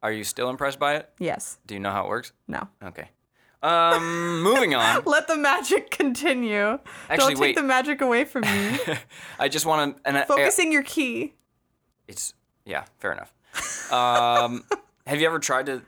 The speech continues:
Speaker 1: like, yourself break through anything? Like, have you ever set up,
Speaker 2: Uh,
Speaker 1: like, a, "I'm
Speaker 2: a
Speaker 1: gonna break
Speaker 2: door.
Speaker 1: through this"?
Speaker 2: A door
Speaker 1: What?
Speaker 2: with my leg.
Speaker 1: What do you mean?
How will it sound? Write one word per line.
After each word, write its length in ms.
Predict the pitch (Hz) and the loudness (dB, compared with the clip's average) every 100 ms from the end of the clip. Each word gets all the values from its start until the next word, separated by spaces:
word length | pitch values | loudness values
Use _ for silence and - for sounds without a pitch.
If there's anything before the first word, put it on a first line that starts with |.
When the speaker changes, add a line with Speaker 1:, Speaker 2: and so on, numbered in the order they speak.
| - | -6
Speaker 1:
like, 180 | 113 117 | -6 -4
yourself 400 | 107 117 127 - | -2 -2 -2 0
break 200 | 147 - | -2 -2
through 140 | 160 165 | -6 -6
anything? 260 | 175 180 _ _ _ - | -8 -12 _ _ _ -10
Like, 160 | 107 101 | -8 -4
have 100 | 110 | -2
you 80 | |
ever 140 | 123 113 | -2 0
set 240 | - 117 | 0 2
up, 160 | 117 - | 2 0
Speaker 2:
Uh, 40 | |
Speaker 1:
like, 140 | 110 104 | -2 -2
a, 200 | 95 - | -6 -6
"I'm 140 | - | -6
Speaker 2:
a 20 | 131 | -2
Speaker 1:
gonna 140 | 175 | 2
break 120 | 202 | 2
Speaker 2:
door. 80 | 180 | 2
Speaker 1:
through 120 | 196 359 | 0 -2
this"? 260 | 339 - _ - | -2 -4 _ -6
Speaker 2:
A 40 | |
door 120 | 202 | -2
Speaker 1:
What? 60 | 196 | -2
Speaker 2:
with 100 | 208 | -2
my 120 | 185 | -4
leg. 380 | 175 165 147 - _ _ _ _ _ _ | -2 -4 -6 -10 _ _ _ _ _ _
Speaker 1:
What 80 | 107 | -12
do 20 | |
you 60 | 95 | -10
mean? 180 | 95 | -10